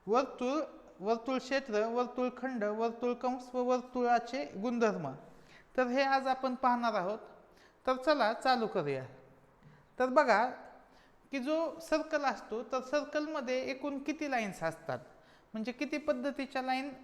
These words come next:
आपल्याला येणार आहेत. तर पहिली तर लाईन असते डायमीटर, आपण बघतोय की हे सेंटर आहे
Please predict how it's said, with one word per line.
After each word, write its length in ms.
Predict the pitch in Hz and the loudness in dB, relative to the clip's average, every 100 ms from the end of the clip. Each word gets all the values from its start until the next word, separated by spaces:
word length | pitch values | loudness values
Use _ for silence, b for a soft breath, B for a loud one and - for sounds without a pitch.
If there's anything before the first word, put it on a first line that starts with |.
| - - - - - | -20 -20 -20 -20 -2
आपल्याला 440 | 202 214 233 247 | 0 0 0 2
येणार 320 | 247 226 196 | 0 0 -2
आहेत. 120 | 147 135 - B B B - | -2 -6 -10 B B B -4
तर 60 | |
पहिली 340 | 240 294 294 285 | -2 0 0 0
तर 180 | 294 277 | -2 0
लाईन 300 | 285 285 277 | 0 0 -2
असते 340 | 269 - 269 | -6 -6 -2
डायमीटर, 540 | 254 254 240 233 226 226 - - - | 4 4 2 0 -2 -2 -6 -10 -8
आपण 280 | 190 214 208 | -2 -2 0
बघतोय 380 | 208 - 202 208 - B B B B - - | -2 -2 -4 -4 -8 B B B B -20 -4
की 80 | 226 | 0
हे 140 | 247 | 2
सेंटर 420 | 247 269 277 277 277 | 0 -4 0 0 2
आहे 300 | 233 214 | 2 0